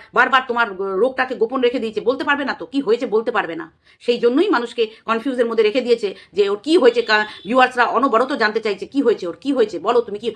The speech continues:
তুমি বলতে পারছো না, কারণ মিথ্যে কথা না, মিথ্যে কথা কি বলবে, কোন রোগটা বলবে, কোন রোগটা বলবে? রোগ নিয়ে না এরকম ছেলেখেলা, ছেলেখেলা করো না,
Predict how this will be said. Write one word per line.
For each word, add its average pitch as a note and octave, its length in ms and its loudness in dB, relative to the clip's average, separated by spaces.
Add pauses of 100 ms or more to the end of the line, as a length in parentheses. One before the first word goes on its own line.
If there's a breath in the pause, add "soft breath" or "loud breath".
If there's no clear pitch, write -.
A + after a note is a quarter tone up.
(160 loud breath)
তুমি B3 120 -4
বলতে A3 220 2
পারছো G#3 260 -4
না, F3+ 60 -4
কারণ A#3 180 -2
মিথ্যে C#4+ 280 -2
কথা G3+ 160 -6
না, A#3+ 240 2 (180 loud breath)
মিথ্যে C#4 260 -2
কথা B3+ 160 -2
কি D4+ 160 2
বলবে, B3+ 220 4
কোন C4+ 200 4
রোগটা C#4+ 260 4
বলবে, E3 320 -6 (320 soft breath)
কোন D4 200 2
রোগটা C#4+ 260 0
বলবে? D#3 300 -6 (920)
রোগ B3+ 240 -2
নিয়ে D#4 160 2
না F4 220 -2 (200)
এরকম B3+ 240 -12
ছেলেখেলা, A#3+ 400 -8 (100)
ছেলেখেলা A#3 400 0
করো A#3 240 6
না, F#3+ 240 0